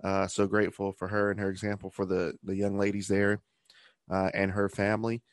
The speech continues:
Uh, and so she asked to do a topic on how to survive a tsunami,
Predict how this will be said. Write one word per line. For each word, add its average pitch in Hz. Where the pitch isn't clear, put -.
Uh, 98
and 98
so 107
she 151
asked 139
to 127
do 113
a 95
topic 104
on 92
how 110
to 120
survive 98
a -
tsunami, 90